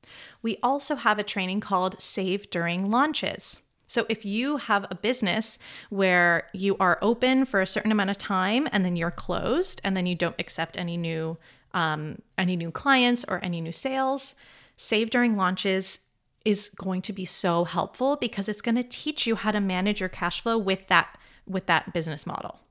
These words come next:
right? Because it can be a little bit jarring where you're like, "Okay, for two weeks, I'm bringing in a lot of sales, and then for three months, I'm bringing in no sales." <laughs> So we're gonna teach you how to manage your cash flow and save during launches. The next training is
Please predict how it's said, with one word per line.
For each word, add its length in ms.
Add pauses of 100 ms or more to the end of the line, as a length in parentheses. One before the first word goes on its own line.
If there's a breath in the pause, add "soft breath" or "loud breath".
(100)
right? 240
Because 280 (260 loud breath)
it 80
can 180
be 120
a 60
little 200
bit 120
jarring 300
where 100
you're 140
like, 260 (800)
"Okay, 260
for 140
two 240
weeks, 480
I'm 100
bringing 320
in 120
a 60
lot 140
of 80
sales, 340
and 180
then 100
for 140
three 180
months, 220
I'm 100
bringing 320
in 140
no 120
sales." 440
<laughs> 160 (480 loud breath)
So 160
we're 140
gonna 180
teach 200
you 100
how 100
to 80
manage 320
your 80
cash 260
flow 300 (260 loud breath)
and 180
save 580 (120)
during 480
launches. 640 (800 soft breath)
The 100
next 300
training 400
is 260